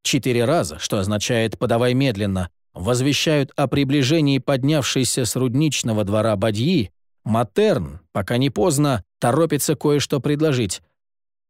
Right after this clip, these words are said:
«А что, если нам Плутона здесь, на площадке, оставить?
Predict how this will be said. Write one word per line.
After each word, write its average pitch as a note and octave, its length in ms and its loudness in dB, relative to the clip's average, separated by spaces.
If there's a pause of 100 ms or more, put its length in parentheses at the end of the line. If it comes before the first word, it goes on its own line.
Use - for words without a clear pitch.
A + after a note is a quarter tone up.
(140)
«А G#2 100 -4
что, A3 240 0
если D3 380 2
нам C3+ 260 2
Плутона C#3 520 0
здесь, C#3+ 340 0
на A2 80 -2
площадке, D3 560 -2
оставить? G2+ 500 -6